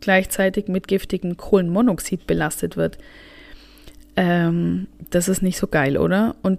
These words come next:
da sind wir noch bei einem ganz wichtigen Punkt, den ich gerade bringe, nämlich da geht's nicht nur drum, dass die Mama selbst raucht, sondern es kann auch sein, dass die Frau als Passivraucherin unterwegs ist, also Rauch ausgesetzt ist. Wenn also der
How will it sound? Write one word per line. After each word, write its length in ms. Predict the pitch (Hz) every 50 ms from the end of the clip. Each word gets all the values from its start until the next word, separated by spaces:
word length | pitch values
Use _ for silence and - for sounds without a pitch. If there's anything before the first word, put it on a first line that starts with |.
| - - -
da 260 | - 185 170 196 220
sind 160 | 214 - 208 202
wir 100 | 196 185
noch 200 | 180 190 190 -
bei 140 | - 190
einem 160 | 185 180 180 180
ganz 260 | - 160 175 - -
wichtigen 400 | 208 220 - - 240 208 196 -
Punkt, 240 | - 208 196 190 196
den 120 | 190 180
ich 120 | 185 -
gerade 280 | - - 180 170 180 - -
bringe, 340 | - - 180 185 196 240 - -
nämlich 580 | 190 185 185 185 185 208 233 262 - - - - - - - - - - - - - - - -
da 80 | 196
geht's 300 | 185 - 202 196 - -
nicht 200 | - 208 202 180
nur 100 | 190 196
drum, 340 | 190 - 202 185 196 196 202
dass 280 | 202 180 170 175 - -
die 140 | - 190 180
Mama 340 | 175 170 175 175 165 160
selbst 560 | 175 - - 151 117 - - - - - 147 151
raucht, 600 | 143 139 143 165 190 226 269 285 - - - -
sondern 420 | - 190 185 190 202 214 233 226 - -
es 180 | - - - -
kann 200 | - - 185 -
auch 180 | - 196 190
sein, 340 | - - - 180 190 202 190
dass 180 | 175 170 - -
die 140 | - 220
Frau 420 | 202 - - - 175 170 170 175 -
als 240 | - - 185 - -
Passivraucherin 880 | - - - 302 - - 262 247 - - - 131 180 - - 165 170 -
unterwegs 460 | - 175 - 175 160 156 160 - -
ist, 200 | 240 226 - -
also 280 | - 175 175 - 220 -
Rauch 320 | - - 165 185 - - -
ausgesetzt 720 | - 226 294 339 - - - - - 147 143 - - -
ist. 200 | - 147 - -
Wenn 140 | - - -
also 340 | - 165 170 180 175 170 - - - - - - - - - - -
der 100 | - 175